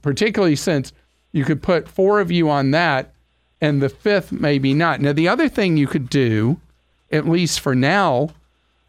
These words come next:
is, um, with T-Mobile or Sprint, you could put four people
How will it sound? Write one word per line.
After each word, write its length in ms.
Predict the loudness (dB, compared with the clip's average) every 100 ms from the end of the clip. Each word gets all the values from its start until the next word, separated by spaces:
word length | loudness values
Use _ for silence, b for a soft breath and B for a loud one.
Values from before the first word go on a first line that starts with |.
| _
is, 460 | 0 2 2 0 0
um, 420 | 0 0 -2 -4 -8 _ _ _ _ -6
with 560 | 0 2 2 0 -2 -10 _ _ _ _ _ _ _ _ _ -2
T-Mobile 520 | 0 2 2 2 0
or 160 | 0 0
Sprint, 540 | -2 0 0 0 -2 -10 _ _ _ _
you 220 | -2 0 0
could 280 | -2 -4
put 460 | -6 0 0 0 -4
four 420 | _ -2 0 0
people 720 | 0 0 0 0 0 0 -4